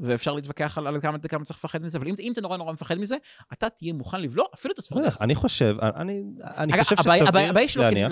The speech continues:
Speaker 1: לגבי זה. זאת אומרת,
Speaker 2: סליחה?
Speaker 1: זה, זה כאילו, אני אגיד
Speaker 2: שלא
Speaker 1: לך
Speaker 2: כנים לגבי זה?
Speaker 1: לא כנים לגבי זה. זאת אומרת, מתחילים
Speaker 2: כלומר,
Speaker 1: לתרץ
Speaker 2: לא
Speaker 1: תירוצים.
Speaker 2: כנים לג-, רק לדייק, לא כנים לגבי זה ש-, אה, סביר להניח שרוב מצביעי הימין יהיו מוכנים לקבל את ה-, את החוק הזה. העיקר שלא תעלה קו-,
Speaker 1: נכון, ממש
Speaker 2: קואליציה.
Speaker 1: ככה.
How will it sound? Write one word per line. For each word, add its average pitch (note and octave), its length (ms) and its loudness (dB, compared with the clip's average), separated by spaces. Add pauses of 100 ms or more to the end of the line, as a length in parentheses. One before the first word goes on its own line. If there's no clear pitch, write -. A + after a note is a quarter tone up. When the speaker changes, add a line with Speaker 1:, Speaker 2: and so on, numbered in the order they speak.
Speaker 1:
לגבי F#2+ 140 -8
זה. - 200 -18
זאת - 120 -12
אומרת, A3 120 4
Speaker 2:
סליחה? G#3+ 100 2
Speaker 1:
זה, G#3 60 -6
זה G3+ 80 0
כאילו, C4 160 -4 (140)
אני F#3+ 80 -8
אגיד A3 120 -8
Speaker 2:
שלא B2+ 120 6
Speaker 1:
לך B2+ 100 2
Speaker 2:
כנים A#2+ 180 4
לגבי D3+ 240 0
זה? A3 80 8
Speaker 1:
לא G#3 40 6
כנים A#2+ 220 -2
לגבי E2 200 -10
זה. - 100 -20
זאת - 100 -14
אומרת, D3 160 -6
מתחילים A3 220 -8
Speaker 2:
כלומר, D3+ 200 6
Speaker 1:
לתרץ C3+ 140 4
Speaker 2:
לא D#3 60 6
Speaker 1:
תירוצים. D#3+ 120 4
Speaker 2:
כנים C#3+ 260 4
לג-, A#2 40 2
רק A#2+ 100 -4
לדייק, A#2+ 280 2
לא C3 80 4
כנים C#3+ 220 2
לגבי A#2 240 4
זה B2+ 120 -2
ש-, - 120 -4 (380)
אה, F2 300 0 (1300)
סביר C3 220 2
להניח C#3 260 4
שרוב A#2+ 340 2
מצביעי A2+ 300 0
הימין A2+ 440 0 (460)
יהיו A#2+ 100 4
מוכנים C#3 280 2
לקבל A2+ 300 2
את A2 120 0
ה-, F#2 200 2
את F#2 80 -6
החוק A2 180 -4
הזה. A#2 100 -2
העיקר G#3 240 2
שלא B3 200 -2
תעלה G#3 260 0 (360)
קו-, F#3+ 140 -4
Speaker 1:
נכון, F3+ 360 0
ממש - 140 -4
Speaker 2:
קואליציה. F3 240 -4
Speaker 1:
ככה. D#3+ 80 -20